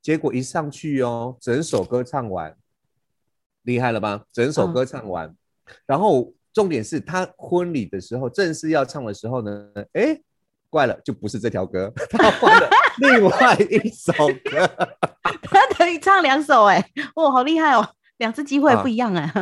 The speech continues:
Speaker 1: 啊，对，对，对，不过他也点了蛮多次歌曲，这样就对了啦。反正就是大家就把这个，这个婚礼当作自己的卡拉O K包厢来唱歌就对了。
Speaker 2: <laughs> 哎，很不错，而且我觉得那个舞台一定要够大，因为我看到的那一场排湾族婚礼是，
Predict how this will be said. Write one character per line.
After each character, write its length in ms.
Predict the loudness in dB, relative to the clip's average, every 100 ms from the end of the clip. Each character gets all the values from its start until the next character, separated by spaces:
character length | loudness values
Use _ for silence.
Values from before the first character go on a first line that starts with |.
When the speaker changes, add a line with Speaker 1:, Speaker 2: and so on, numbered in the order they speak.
| -4
Speaker 1:
啊， 120 | -4
对， 100 | -2
对， 120 | 0 -2
对， 300 | -2 -4 -8 -16 _
不 80 | -6
过 100 | -2
他 100 | -2
也 40 |
点 160 | -2 -6
了 140 | -6
蛮 200 | -8 -8
多 220 | -6 -4
次 380 | -4 -6 -6 -8 _ _ _ _
歌 200 | -2 -2
曲， 200 | -4 -12
这 100 | -10
样 120 | -8
就 120 | -8
对 140 | -8 -8
了 140 | -8
啦。 160 | -14 -20 _ _
反 100 | 0
正 80 | 2
就 100 | 0
是 100 | -2
大 180 | 0 0
家 120 | 0
就 100 | -2
把 120 | -6
这 100 | -8
个， 80 | -6
这 100 | -2
个 200 | -2 -2
婚 260 | -4 -4
礼 100 | -4
当 220 | -8 -8 -6
作 120 | -6
自 140 | -6
己 80 | -10
的 100 | -10
卡 160 | -12 -8
拉 60 | -6
O 100 | -6
K 160 | -8
包 240 | -6 -4 -4
厢 160 | -6
来 120 | -10
唱 200 | -12 -16 -14
歌 140 | -14
就 100 | -14
对 200 | -12 -12
了。 80 | -12 -12
Speaker 2:
<laughs> 760 | -14 -14 _ _ _ -12 -10
哎， 180 | -4 0
很 120 | 0 0
不 120 | -4
错， 320 | -4 0 0
而 140 | 2 0
且 120 | 0
我 160 | 0
觉 160 | 0 -2
得 100 | -2
那 120 | -2
个 180 | -4 -2
舞 80 | -4
台 180 | -4 -4
一 40 |
定 80 | -4
要 100 | -4
够 200 | 0 0 0
大， 160 | -4 -4
因 100 | -4
为 40 |
我 100 | -4
看 220 | -4 -6
到 180 | -2 -2
的 100 | -4
那 140 | -6 -8
一 80 | -8
场 200 | -10 -6
排 140 | -2
湾 160 | -2 -4
族 160 | -6
婚 180 | -6 -4
礼 140 | -4
是， 240 | -6 -8